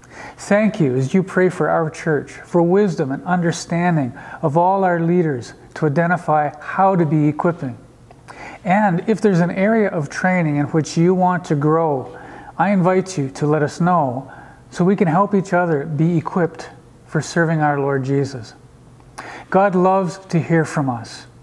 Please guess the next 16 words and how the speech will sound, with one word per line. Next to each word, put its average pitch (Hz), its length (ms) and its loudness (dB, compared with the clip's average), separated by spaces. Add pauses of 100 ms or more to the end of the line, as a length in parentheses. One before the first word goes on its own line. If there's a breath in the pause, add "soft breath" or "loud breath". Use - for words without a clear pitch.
and 147 100 0
to 160 60 0
communicate 165 720 0
to - 140 -2
us 156 280 -2
through 151 180 0
the 143 100 2
words 151 480 0
of 120 120 -6
Scripture 170 580 -4
and 139 280 -8
Jesus 165 680 0
and 147 120 -2
the 143 60 -4
Holy 165 260 2
Spirit. 151 540 0